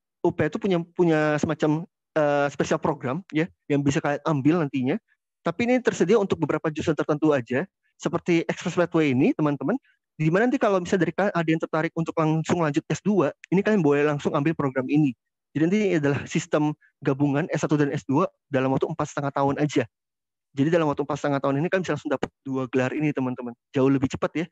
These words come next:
dibanding kalian ngambil terpisah. Kalau biasa kan orang ngambil S satu empat tahun nih, kemudian S dua sekitar satu setengah sampai dua tahun ya. Nah, kalau di sini kalian bisa dapat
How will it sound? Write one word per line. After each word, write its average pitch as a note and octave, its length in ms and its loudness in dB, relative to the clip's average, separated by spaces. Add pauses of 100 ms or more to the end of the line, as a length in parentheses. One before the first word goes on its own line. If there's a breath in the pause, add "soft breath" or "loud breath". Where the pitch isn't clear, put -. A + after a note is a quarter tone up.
(160 soft breath)
dibanding C3+ 340 2
kalian D3+ 300 -2
ngambil C3+ 260 -2
terpisah. D3 400 -4 (480)
Kalau C3 240 0
biasa C3+ 240 0
kan G3 80 0
orang E3 240 -2
ngambil D3 240 0
S - 80 -6
satu G3 240 2 (400)
empat D3 300 -4
tahun F#3+ 260 2
nih, - 20 -4 (360 loud breath)
kemudian D3 260 2
S D#3 160 -4
dua E3 160 2
sekitar F3 400 -4 (320)
satu C#3+ 220 -6
setengah D#3+ 180 0
sampai D#3+ 220 -2
dua C3+ 100 2
tahun D3+ 320 0
ya. E3 100 0 (300)
Nah, B2 320 -4
kalau C3 240 0
di C3 160 -6
sini D3+ 160 -4
kalian F3+ 240 -2
bisa C#3+ 160 -2
dapat D#3+ 240 -2